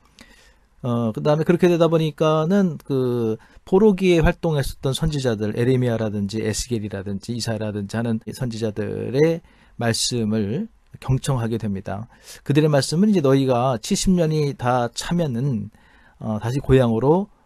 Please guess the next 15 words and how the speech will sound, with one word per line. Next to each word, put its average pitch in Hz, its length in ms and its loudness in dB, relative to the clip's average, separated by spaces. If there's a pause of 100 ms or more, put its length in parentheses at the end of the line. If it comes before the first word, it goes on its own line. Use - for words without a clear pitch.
(140)
돌아가게 117 420 0
될 110 160 -6
것이다. 107 720 -8
그러니까 117 240 -4
칠십 - 340 -2
년 139 200 -2
동안 151 380 0 (320)
하나님의 131 420 -2
말씀을 117 640 -2 (320)
다시 120 560 -4
회복하고 120 680 -2 (520)
준수하면서, 110 1040 -4 (380)
어, 95 280 -12 (100)
잘, 117 360 -4 (120)
어, 113 300 -10